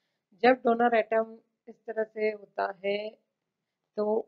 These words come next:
इसमें तीनों जगह पर यानी cis form में ये लगा हुआ है, nitrogen nitrogen pass में,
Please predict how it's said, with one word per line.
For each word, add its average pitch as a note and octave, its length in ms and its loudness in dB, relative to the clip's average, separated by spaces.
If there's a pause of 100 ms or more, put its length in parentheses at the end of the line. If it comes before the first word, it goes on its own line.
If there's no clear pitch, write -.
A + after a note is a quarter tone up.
(540)
इसमें A#3 600 -2
तीनों C4+ 680 4
जगह G#3+ 300 4 (140)
पर A3+ 280 2 (760)
यानी A3 360 0
cis B3+ 380 2
form A3 360 0
में A3 260 0 (1040)
ये G#3 220 2
लगा G#3 260 2
हुआ A3+ 180 4
है, A#3 280 4
nitrogen A3+ 580 2
nitrogen A3 520 0
pass A3 340 0
में, B3+ 340 -2